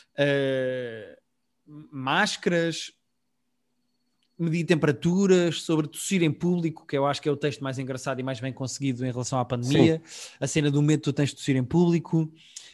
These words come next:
Speaker 1: a cena de durante a pandemia houve malta que ganhou peso e outra que perdeu, mas ninguém ficou igual. Eu acho que é um,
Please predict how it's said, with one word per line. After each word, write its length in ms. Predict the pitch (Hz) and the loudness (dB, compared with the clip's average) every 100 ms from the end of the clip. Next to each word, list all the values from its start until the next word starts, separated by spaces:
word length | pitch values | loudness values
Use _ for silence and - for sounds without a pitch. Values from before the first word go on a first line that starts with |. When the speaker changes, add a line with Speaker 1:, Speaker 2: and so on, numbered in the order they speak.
| - | -6
Speaker 1:
a 60 | 160 | 0
cena 240 | 185 180 | 4 4
de 140 | 165 160 | 4 2
durante 260 | 180 165 | 2 2
a 40 | 160 | 2
pandemia 340 | 160 165 160 | 0 2 2
houve 100 | 139 | 2
malta 240 | 156 147 | 0 -2
que 60 | 139 | -2
ganhou 260 | 151 147 139 | 0 0 0
peso 280 | 151 135 | 0 0
e 40 | 147 | -2
outra 180 | 143 139 | -2 -6
que 80 | |
perdeu, 460 | - 131 131 156 151 | -6 -4 0 2 2
mas 180 | 139 131 | 0 -4
ninguém 220 | 139 139 | -4 -4
ficou 200 | - 139 | -4 -4
igual. 520 | 120 135 151 165 165 165 170 165 - - - _ - | 0 2 4 4 4 4 2 -4 -20 -20 -20 _ 2
Eu 160 | 165 | 2
acho 220 | 214 - - | 2 -4 0
que 100 | 220 | 2
é 40 | |
um, 200 | 226 220 | 2 -2